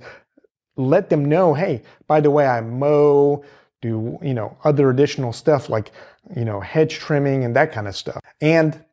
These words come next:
if you're already in the business, you already know that's a great way to add revenue to your existing clientele base. So absolutely, that's what I would do,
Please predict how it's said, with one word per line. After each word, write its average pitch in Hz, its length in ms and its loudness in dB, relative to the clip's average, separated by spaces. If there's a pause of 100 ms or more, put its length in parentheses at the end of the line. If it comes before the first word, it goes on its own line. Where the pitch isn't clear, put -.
(120)
if 127 180 -2
you're 135 200 4
already 156 380 4
in 127 80 -2
the 120 80 -2
business, 120 580 -4
you 120 140 0
already 120 300 2
know 131 320 0
that's 123 240 -4
a 117 40 -6
great 123 480 0
way 123 200 0
to 113 240 -2 (120)
add 123 480 -2
revenue 120 600 -2
to - 180 -10
your 110 140 -2
existing 113 640 -6
clientele 117 580 -4
base. - 400 -14 (300)
So 127 460 0 (280)
absolutely, 156 560 2 (220)
that's 147 240 0
what 151 100 2
I 143 100 4
would 135 200 0
do, 151 280 4